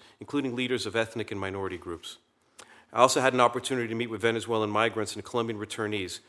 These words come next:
many who had just fled the horror taking place inside Venezuela. Each Colombian I met, e-, each Colombian official I met with reiterated the Duque government's commitment to a strong relationship with the United States.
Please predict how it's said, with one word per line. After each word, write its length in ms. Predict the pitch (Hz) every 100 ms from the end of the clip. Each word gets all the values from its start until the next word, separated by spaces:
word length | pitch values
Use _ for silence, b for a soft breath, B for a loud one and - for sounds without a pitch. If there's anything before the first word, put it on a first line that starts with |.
| b -
many 280 | 120 131
who 120 | 120 113
had 100 | -
just 260 | 123 -
fled 260 | - 117 107
the 60 |
horror 260 | 98 107 98
taking 280 | - 101 101
place 300 | - 101 -
inside 300 | - 98 90
Venezuela. 480 | 92 87 92 85 82 _ B B B B B B -
Each 220 | 143 -
Colombian 420 | 143 139 143 139
I 80 | 120
met, 240 | 117 127 - - -
e-, 160 | 139
each 200 | 165 156 -
Colombian 240 | 139 127
official 320 | 123 127 131
I 20 |
met 240 | 110 117 107
with 220 | 120 113
reiterated 600 | 104 120 123 123 123 120
the 60 | 98
Duque 320 | 117 123 127
government's 360 | 113 110 110 -
commitment 500 | 104 107 123 127 127
to 100 | 107
a 40 |
strong 360 | - 117 110 110
relationship 560 | 101 101 110 - 107
with 100 | 98
the 60 | 98
United 320 | 95 90 87
States. 420 | - 87 80 -